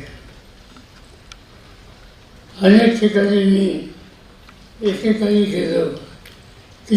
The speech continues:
त्या काळामध्ये नक्षलीची इतका नसता. मला आठवत आहे की भांगरा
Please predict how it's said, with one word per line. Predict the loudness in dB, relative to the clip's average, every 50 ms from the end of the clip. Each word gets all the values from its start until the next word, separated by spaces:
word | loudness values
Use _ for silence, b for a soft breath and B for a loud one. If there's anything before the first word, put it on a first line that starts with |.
| 0 2
त्या | 4 4 4
काळामध्ये | 4 2 2 2 4 4 4 4 4 2 2 0 0 0 0 -4 -6 -10 -16 -20 -20 -20 -20 -20 -20 -20 -20 -20 -18 -12 -8
नक्षलीची | -4 0 2 2 2 2 0 2 4 4 4 4 2 0 2 4 4 4
इतका | 4 2 -4 -4 0 2 2
नसता. | 4 2 0 -4 -8 -10 -12 -14 -16 -18 -20 -20 -20 -20 -20 -20 -20 -20 -20 -20 -20 -20 -20 -20 -20 -20 -20 -20 -20 -20 -20 -20 -20 -20 -20 -20 -20 -20 -20 -20 -20 -20 -20 -20 -20 -20 -20 -16 -8
मला | -4 -2 0 2 2 0 0
आठवत | -2 -4 -4 -2 -2 -2 -2 -6
आहे | -8 -10 -10 -12 -18 -20 -20 -20 -20 -20 -20 -20 -20 -20 -20 -20 -20 -20 -20 -20 -20 -20 -20 -20 -20 -20 -18 -6
की | 0 0 2
भांगरा | 2 2 2 4 4 6 6 8 6 6